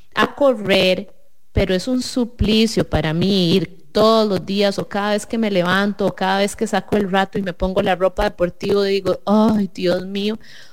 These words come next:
Bueno, tal vez ese no <laughs> es el tipo de movimiento que más se ajusta a nosotros. La idea es que disfrutemos, la idea es que sea, como les dije anteriormente, una celebración de lo que podemos hacer,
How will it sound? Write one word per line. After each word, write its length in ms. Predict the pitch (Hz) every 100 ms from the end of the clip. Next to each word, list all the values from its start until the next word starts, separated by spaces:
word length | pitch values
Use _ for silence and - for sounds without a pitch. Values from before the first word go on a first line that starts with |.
| - -
Bueno, 300 | 175 170 208
tal 200 | 190 165
vez 220 | 175 214
ese 240 | 202 214
no 240 | 208 208 214
<laughs> 0 |
es 380 | 240 254 277
el 160 | 247 226
tipo 340 | 190 175 220
de 320 | 220 190 190 -
movimiento 960 | 185 202 233 170 170 190 220 254 311
que 140 | - 180
más 220 | 156 160
se 100 | 196
ajusta 420 | 196 151 147 -
a 40 | 170
nosotros. 760 | 214 233 311 359 269 247 - - - - - - - - -
La 200 | 202 208
idea 180 | 220 269
es 120 | -
que 160 | -
disfrutemos, 1000 | 320 302 - 180 160 - 185 190 190 202 - - - -
la 160 | 180 180
idea 340 | 175 185 214
es 140 | 214 -
que 400 | - 247 - -
sea, 520 | - - 190 208 - -
como 240 | 170 165
les 180 | 156 156
dije 200 | 185 202
anteriormente, 840 | 196 160 160 180 196 202 - 220 -
una 320 | 208 208 220
celebración 1160 | - 165 165 190 233 247 170 - 202 214 262
de 80 | 285
lo 120 | 226
que 100 | 196
podemos 500 | 180 160 160 160 175
hacer, 460 | 165 - 202 214